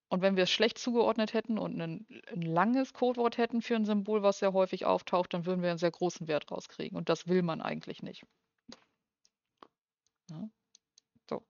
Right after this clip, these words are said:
gleiche Prinzip wie eben. Wir würden das einmal ausfüllen, müssen jetzt aber hier eben die, die Längen mit betrachten. Äh, wir haben,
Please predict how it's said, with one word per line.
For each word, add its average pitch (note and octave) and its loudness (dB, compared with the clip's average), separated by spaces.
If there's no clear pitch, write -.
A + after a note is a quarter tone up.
gleiche G#3+ 6
Prinzip - -2
wie - -2
eben. C#4 0
Wir G3+ 2
würden G3 2
das E3+ 0
einmal E3+ 2
ausfüllen, D4+ 0
müssen G#3 4
jetzt G3+ 2
aber F3+ 6
hier F3+ 0
eben F3 -2
die, D#3+ -4
die E3+ -10
Längen G3+ 2
mit A#3+ -2
betrachten. - -2
Äh, F3+ 2
wir F3 -4
haben, E3+ 0